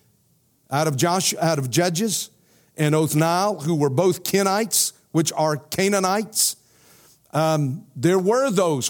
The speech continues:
who came, and they became what we call God-fearers. But for the whole of the nation, they had rejected God, and God had rejected them. They, they were alienated from God.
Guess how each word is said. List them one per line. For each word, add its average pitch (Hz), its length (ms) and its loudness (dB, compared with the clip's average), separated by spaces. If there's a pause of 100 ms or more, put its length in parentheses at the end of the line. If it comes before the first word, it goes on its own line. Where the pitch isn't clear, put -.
(100)
who 165 180 2
came, 131 680 -4 (1040)
and 165 220 0
they 156 80 4
became 147 480 0
what 139 180 -4
we 135 140 -2
call 120 380 -6
God-fearers. 139 1000 -6 (720)
But 170 180 0
for 160 140 -2
the 139 140 0
whole 240 500 0
of 220 80 0
the 185 100 0
nation, 175 580 -2
they 160 120 0
had 139 180 0
rejected 127 680 -2
God, 98 480 -6 (560)
and 156 180 0
God 160 240 2
had 170 160 0
rejected 165 560 0
them. 175 280 0
They, 147 260 2 (160)
they 170 160 0
were 151 300 0
alienated 147 760 2
from 107 220 -6
God. 90 420 -8